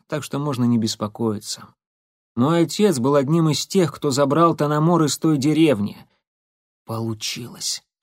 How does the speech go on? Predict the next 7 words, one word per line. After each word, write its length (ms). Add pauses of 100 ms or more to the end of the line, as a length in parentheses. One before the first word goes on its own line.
(240)
Дверь 340
распахнулась, 920 (260)
я 220
поднял 420
глаза 580 (600)
и 160
замер. 760